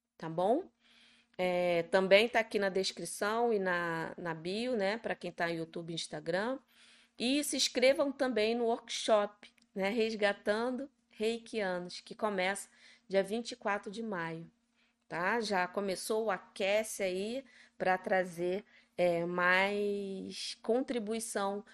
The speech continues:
pra vocês reikianos aí, né? Eu sempre procuro, é, trazer conceitos, práticas da melhor forma pra vocês usarem, utilizarem,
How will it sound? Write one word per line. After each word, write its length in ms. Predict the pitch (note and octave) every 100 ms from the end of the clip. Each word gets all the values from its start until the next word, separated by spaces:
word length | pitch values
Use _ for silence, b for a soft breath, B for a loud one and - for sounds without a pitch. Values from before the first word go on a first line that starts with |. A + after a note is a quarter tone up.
| B _
pra 160 | G3 G3+
vocês 500 | G3 G3 G3 F#3+ -
reikianos 680 | G3 G3 - F#3 F3+ F3+ F#3+
aí, 360 | F#3 E3 E3
né? 320 | E3 F3+ G3
Eu 40 | F#3
sempre 440 | - G#3 A#3 A#3
procuro, 640 | A3 G#3 G3+ G3+ G3 G3 G3 B B B
é, 100 | E3+
trazer 580 | E3+ F#3 F3 E3 F3+ F3+ b b -
conceitos, 840 | - E3+ - G#3+ G3 F#3+ - F#3 -
práticas 680 | - F3+ E3+ E3+ - F3 E3
da 140 | F3
melhor 300 | E3+ F3 F#3+
forma 440 | - F3 F3 F#3+
pra 180 | G3 F#3
vocês 500 | F3+ F#3 F#3+ F3+ - _
usarem, 680 | G3 F#3+ F3 F#3 G3+ G3 F3+ - _
utilizarem, 880 | F#3+ - F#3 F#3 E3+ F#3+ F#3 F3 F3+